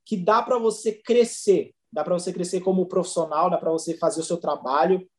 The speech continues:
E, como eu disse no começo, é uma competição muito competitiva, tem muitos jogadores do Brasil aqui jogando,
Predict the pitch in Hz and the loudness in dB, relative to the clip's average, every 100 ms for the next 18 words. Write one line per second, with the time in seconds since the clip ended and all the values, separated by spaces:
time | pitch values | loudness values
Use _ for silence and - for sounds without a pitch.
0 | _ _ 139 147 151 156 156 156 156 151 | _ _ -2 0 0 2 2 2 0 2
1 | 175 180 175 180 180 185 175 175 165 202 | 2 4 2 0 0 0 2 2 6 6
2 | 202 - - _ - 165 175 202 190 196 | 4 -4 -8 _ 2 4 4 4 6 6
3 | - 202 190 226 269 - 214 202 196 - | 6 2 4 4 2 -2 4 6 4 -2
4 | - 180 202 190 196 190 180 214 214 196 | -6 -2 0 0 0 0 2 2 2 2
5 | 175 175 160 165 170 160 135 - 156 185 | 2 -2 -6 -4 0 0 -2 -4 0 2
6 | 151 - 165 160 135 147 170 | 2 -4 -6 -4 -2 -2 -2